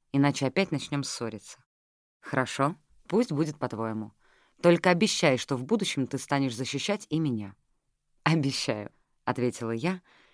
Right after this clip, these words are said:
обхватывая его руками за талию. «Ладно,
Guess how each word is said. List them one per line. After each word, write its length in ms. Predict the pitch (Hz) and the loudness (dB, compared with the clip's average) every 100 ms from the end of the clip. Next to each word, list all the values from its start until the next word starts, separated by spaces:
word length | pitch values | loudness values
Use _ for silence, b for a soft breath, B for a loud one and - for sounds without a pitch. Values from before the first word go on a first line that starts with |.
| b | b
обхватывая 640 | - 131 139 151 151 135 131 | -4 -2 0 0 0 0 0
его 340 | 120 117 127 | -2 -2 -2
руками 400 | 127 - 135 135 | -2 -4 -4 -2
за 160 | 113 120 | -4 -8
талию. 420 | - 80 - - _ _ _ _ _ _ _ - | -8 -10 -10 -16 _ _ _ _ _ _ _ -6
«Ладно, 580 | 131 123 104 107 98 | -2 -2 -2 -8 -12